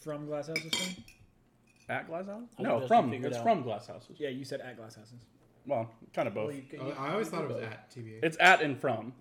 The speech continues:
Speaker 1: Well, is, no, the saying is you shouldn't throw stones from glass houses.
Speaker 2: Waffle,
Speaker 1: Because
Speaker 2: fat people shouldn't throw waffles.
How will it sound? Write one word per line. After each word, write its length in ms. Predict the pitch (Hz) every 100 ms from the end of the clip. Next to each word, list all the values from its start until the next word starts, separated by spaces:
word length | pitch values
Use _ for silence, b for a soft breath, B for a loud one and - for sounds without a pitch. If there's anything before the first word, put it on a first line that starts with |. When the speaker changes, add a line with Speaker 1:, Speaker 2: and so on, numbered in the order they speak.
| -
Speaker 1:
Well, 160 | 165 180
is, 180 | 175 175 - -
no, 240 | 196 190
the 100 | 165
saying 280 | 160 190 190
is 180 | 160 139
you 100 | 160
shouldn't 460 | - 214 185 160 -
throw 340 | 175 175 170
stones 560 | 160 - 170 156 147 131
from 460 | - - 160 160
glass 320 | 143 135 120
houses. 320 | 156 139 - -
Speaker 2:
Waffle, 280 | 143 151 160
Speaker 1:
Because 280 | 175 147 - - - 135
Speaker 2:
fat 240 | 170 165
people 200 | 165 143
shouldn't 220 | 147 127
throw 140 | 120 107
waffles. 400 | 110 - -